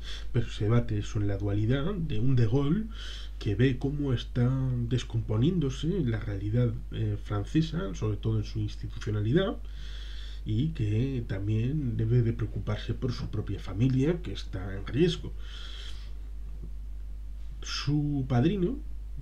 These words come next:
como Xavier Ríos dice, es el mariscal Philippe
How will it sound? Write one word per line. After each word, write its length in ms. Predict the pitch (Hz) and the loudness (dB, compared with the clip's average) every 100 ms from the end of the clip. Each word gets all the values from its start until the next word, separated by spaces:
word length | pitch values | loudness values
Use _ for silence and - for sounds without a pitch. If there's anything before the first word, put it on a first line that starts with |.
| - - | -8 -8
como 480 | 98 95 98 101 | -8 -6 -4 -4
Xavier 400 | 101 110 107 120 | -6 0 6 6
Ríos 400 | 107 123 120 113 | 6 4 4 2
dice, 400 | 135 139 - 160 240 - - - - - | 0 0 0 -2 -2 -6 -8 -8 -8 -4
es 360 | 101 - - | -4 -6 -6
el 220 | 101 95 | -6 -4
mariscal 580 | 90 90 - - 113 101 | -6 -8 -8 0 2 2
Philippe 720 | 82 - 95 113 143 135 117 | -2 -6 2 4 6 8 8